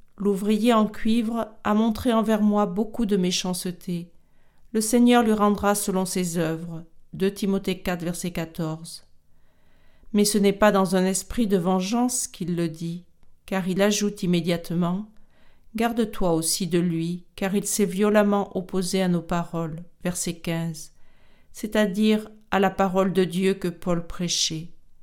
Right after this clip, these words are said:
D'une façon bien différente, Paul dit ensuite : « Dans ma première défense, personne n'a été à mes côtés. Tous m'ont abandonné,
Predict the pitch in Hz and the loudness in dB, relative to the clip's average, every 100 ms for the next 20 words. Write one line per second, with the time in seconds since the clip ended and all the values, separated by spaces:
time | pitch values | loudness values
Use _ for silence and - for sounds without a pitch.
0 | - - - - - - - - - - | -20 -20 -20 -20 -20 -20 -20 -20 -20 -20
1 | - - 214 214 240 247 262 240 240 220 | -20 0 2 4 2 2 4 4 4 2
2 | 220 220 220 220 254 247 - 226 214 196 | 2 2 2 4 2 2 -2 0 2 2
3 | 240 202 202 - 226 240 - - - - | 4 2 0 -4 -2 -4 -8 -18 -20 -20
4 | - - - 170 220 233 240 - 254 233 | -20 -20 -20 0 4 6 4 4 2 4
5 | 233 208 214 - 247 262 269 - - 262 | 4 2 2 0 0 0 -2 -6 -2 -2
6 | 262 269 240 196 180 170 - 185 175 175 | 0 2 2 4 2 0 -2 0 2 0
7 | 180 175 - 180 170 - - - - _ | -2 -6 -4 -6 -6 -8 -20 -20 -20 _
8 | - 269 262 - 208 196 190 175 196 185 | -2 0 0 -2 0 2 2 2 2 2
9 | 190 190 202 214 | 2 2 2 0